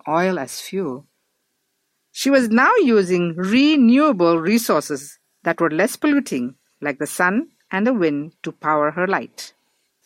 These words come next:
The second book of the Bible, the book of Exodus, shows us the overall theme of redemption, how God delivered the Israelites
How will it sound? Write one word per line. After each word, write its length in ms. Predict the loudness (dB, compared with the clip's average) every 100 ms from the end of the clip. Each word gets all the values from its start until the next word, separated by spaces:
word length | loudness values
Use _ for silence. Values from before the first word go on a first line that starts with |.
| _ _ _
The 100 | -2
second 400 | 0 0 2 2
book 300 | 2 0 -6 -2
of 160 | 0
the 140 | 0 2
Bible, 320 | 2 0 -4 -10 _ _ _
the 100 | -6
book 220 | -2 -2 0
of 80 |
Exodus, 640 | 0 -2 -6 -8 -8 -12 -18 _ _ -20 _
shows 400 | -4 2 2 4
us 240 | 2 0
the 160 | -2 -4 2
overall 460 | 2 4 2 0 -2 0
theme 300 | 0 0 -2
of 120 | -4
redemption, 640 | -4 -2 -2 -2 -8 -12 -14 _ _ _ _ _ _ _ 0
how 160 | 2
God 400 | 2 2 2 2
delivered 360 | 0 0 0 -2
the 100 | -2
Israelites 540 | -2 -2 -2 -2 -8